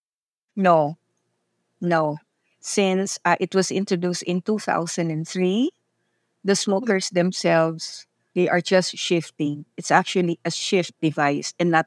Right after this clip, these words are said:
a quit device. For the past two decades, electronic cigarettes are there. It has not been successfully used as a quit product. But the smokers, now the vapors, would always say, "Oh, I feel better. I can,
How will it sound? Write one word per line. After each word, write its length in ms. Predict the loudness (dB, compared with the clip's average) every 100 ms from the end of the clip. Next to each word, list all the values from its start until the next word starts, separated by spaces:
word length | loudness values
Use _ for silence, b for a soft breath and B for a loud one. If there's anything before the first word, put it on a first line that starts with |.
| -2
a 60 | -6
quit 160 | -6 -4
device. 760 | -4 0 0 0 -2 -6 -8 -12 _ _ _ _
For 160 | -6 -2
the 80 |
past 380 | -2 0 -2 0
two 80 | -2
decades, 500 | 0 0 0 -2 0
electronic 600 | -2 -2 -4 -2 0 -2
cigarettes 480 | -4 -4 -2 -4 -4
are 120 | -4
there. 460 | -2 -2 0 -2 -4 _ _ _ _ _ _
It 160 | -2 2
has 340 | 2 2 0
not 240 | 2 2
been 480 | 0 -2 0 -2 -6 -14
successfully 1120 | -2 -2 0 0 0 0 -2 -2 0 -2 -4 -2
used 320 | 0 2 0
as 180 | 0 -2
a 60 |
quit 240 | -2 -2 -2 _
product. 420 | 2 2 2 -6 -10 _ _
But 100 | -2
the 100 | 0
smokers, 680 | 2 2 2 2 0 0 2
now 160 | 2
the 160 | 2 0
vapors, 540 | 0 -2 -2 -4 -2
would 160 | -4 -4
always 360 | -2 -2 -2 -2
say, 160 | -2 2
"Oh, 220 | 4 4
I 160 | 4 2
feel 340 | 0 0 0
better. 680 | 0 4 4 4 2 2 2 -4 _ _ _ 2
I 160 | 2 2
can, 400 | 0 2 2